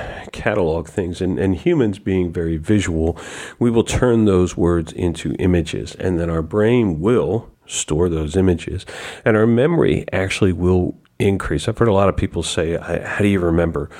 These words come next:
all of this stuff?" Well, it's just the act of reading itself that helps me remember a lot of things I do. And, and quite frankly, I have a head full of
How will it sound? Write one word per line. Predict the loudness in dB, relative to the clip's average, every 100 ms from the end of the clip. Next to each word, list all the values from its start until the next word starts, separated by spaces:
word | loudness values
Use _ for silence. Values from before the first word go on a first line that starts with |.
| -18 -14 -2
all | 2 2
of | 0
this | -6
stuff?" | -4 -4 0
Well, | 0
it's | 0 0
just | -2 0
the | 0
act | 0 0
of | -2
reading | 0 0 -2
itself | -6 -2 0 0
that | -2
helps | 0 0 0
me | 0
remember | 2 2 2 0 -4 -8 -12 -18 -6
a | -2
lot | 0 -2
of | -2
things | -4 -2 -4
I |
do. | -2 -4
And, | -2 -2
and | -2 -4 -10
quite | -2 -2
frankly, | 0 2 2 0 -4 -4
I | -6
have | -6 -6 -6
a |
head | -4 -4 -4
full | -8 -8
of | -10